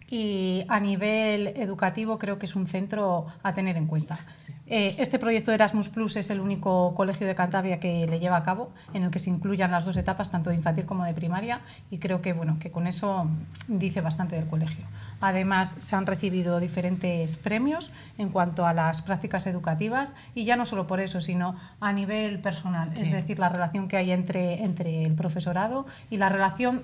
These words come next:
Speaker 1: cercana que hay con los alumnos, ya que la ratio, mm, hasta el momento tampoco ha sido demasiado elevada.
Speaker 2: Sí, yo es lo que más destacaría, el, el ambiente de, que al final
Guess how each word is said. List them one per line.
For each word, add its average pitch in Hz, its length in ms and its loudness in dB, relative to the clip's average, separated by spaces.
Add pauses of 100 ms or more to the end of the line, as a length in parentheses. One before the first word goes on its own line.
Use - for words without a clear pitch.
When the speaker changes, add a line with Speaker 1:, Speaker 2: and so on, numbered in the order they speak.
Speaker 1:
cercana 214 380 2
que 208 60 2
hay 202 100 4
con 190 380 0
los 180 140 0
alumnos, 202 380 2
ya 196 160 2
que 196 240 -2 (180)
la 196 120 4
ratio, 196 440 0
mm, 180 460 0
hasta 208 260 0
el 185 60 4
momento 190 340 2
tampoco 180 320 0
ha 185 60 2
sido 185 220 0
demasiado 170 400 0
elevada. 151 400 0 (680)
Speaker 2:
Sí, 165 220 -2
yo 170 160 0
es 180 120 -4
lo 208 80 -2
que 175 60 -6
más 156 120 4
destacaría, 151 600 -2 (280)
el, 160 420 -2
el 160 120 -2
ambiente 156 360 4
de, 160 300 -4
que - 80 -4
al 160 60 0
final 170 380 -2